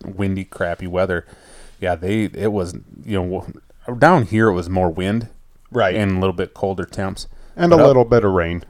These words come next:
Speaker 1: Right, but up north,
Speaker 2: They
Speaker 1: it
Speaker 2: got
Speaker 1: was,
Speaker 2: snow. <laughs>
Speaker 1: yeah, it, and some, some spots look like they have had a significant amount of it, too,
Speaker 2: Right.
Speaker 1: so.
Speaker 2: I, I saw a few pictures of some boats that, you know,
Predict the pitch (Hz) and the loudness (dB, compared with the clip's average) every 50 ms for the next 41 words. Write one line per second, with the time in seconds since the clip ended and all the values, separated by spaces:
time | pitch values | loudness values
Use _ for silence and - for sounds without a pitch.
0 | - _ - 110 101 90 87 82 85 95 98 117 127 113 107 101 104 107 104 95 | -18 _ -4 -2 0 0 0 -2 -2 -2 0 0 0 0 0 2 2 2 2 2
1 | - 85 - - - - - - - - - - 185 208 196 135 151 127 90 87 | 0 -2 -4 -10 -20 -20 -20 -20 -20 -16 -10 -6 -2 0 2 4 4 4 4 2
2 | 85 143 131 117 92 98 101 117 113 117 107 87 98 95 104 98 95 - - - | 2 4 4 4 4 2 2 4 6 6 6 6 4 2 0 0 -2 -4 -6 -10
3 | - - - 113 113 120 131 - - - 120 117 151 165 117 98 90 - - - | -10 -6 -2 0 0 2 0 0 0 2 4 4 4 4 0 -2 -6 -4 0 2
4 | 117 139 165 - - - - - - - - 98 95 - - - 104 - 101 98 | 2 2 2 -2 -10 -16 -16 -18 -6 0 0 2 2 0 -4 -8 -8 -6 -6 -6
5 | - 98 98 95 90 85 - _ - - 104 92 87 - - 98 90 95 98 98 | -4 -4 -4 -4 -4 -6 -12 _ -10 -8 -6 -6 -6 -6 -8 -8 -6 -4 -6 -6
6 | - - - 95 90 85 82 85 95 120 113 90 82 76 71 - - - 110 120 | -6 -8 -8 -6 -4 -4 -2 -2 -2 -2 -2 -2 -4 -4 -6 -8 -6 -2 0 4
7 | 120 117 113 104 104 - - - 117 113 127 120 80 - 117 117 127 - 139 131 | 4 6 6 4 2 0 0 2 2 2 2 2 0 0 0 0 2 4 6 8
8 | 123 113 104 - - 131 123 110 - - 123 117 - - 113 107 98 110 107 95 | 8 8 6 4 2 0 0 0 2 2 2 2 0 -2 -2 -2 0 0 -2 -2
9 | - - 104 98 98 104 104 104 104 - - - - 113 104 95 95 90 - - | -2 -6 -6 -2 2 4 4 6 4 2 -2 -6 -4 -2 0 0 0 0 -4 -6
10 | 117 98 98 98 92 90 87 | -6 -4 -4 -2 -2 -4 -4